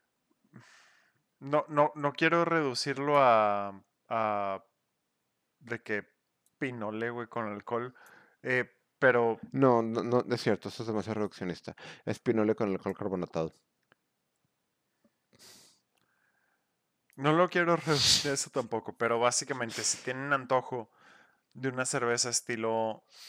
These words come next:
Speaker 1: eh, belga, doble ámbar, pero con un sabor más dulce que, que seco o amargo, eh, esa es su alternativa.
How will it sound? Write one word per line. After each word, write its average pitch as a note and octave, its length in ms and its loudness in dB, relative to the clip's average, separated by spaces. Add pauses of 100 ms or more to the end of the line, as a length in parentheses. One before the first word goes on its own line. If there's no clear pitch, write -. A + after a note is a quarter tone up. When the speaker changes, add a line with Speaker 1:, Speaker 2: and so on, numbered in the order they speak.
(360)
Speaker 1:
eh, G#2 400 -6
belga, B2 720 2 (180)
doble A#2 400 4
ámbar, A2 440 2 (1040)
pero A#2+ 340 4
con A#2+ 160 -4
un A#2 140 -10
sabor A#2 400 0
más A#2 360 0
dulce B2 580 -4
que, F#2+ 460 -10 (580)
que A#2 120 -6
seco - 420 0
o G#2+ 220 -2
amargo, B2+ 460 0 (260)
eh, A2 320 0 (600)
esa D#3 260 2
es - 60 -2
su F3+ 80 2
alternativa. A#2+ 760 -2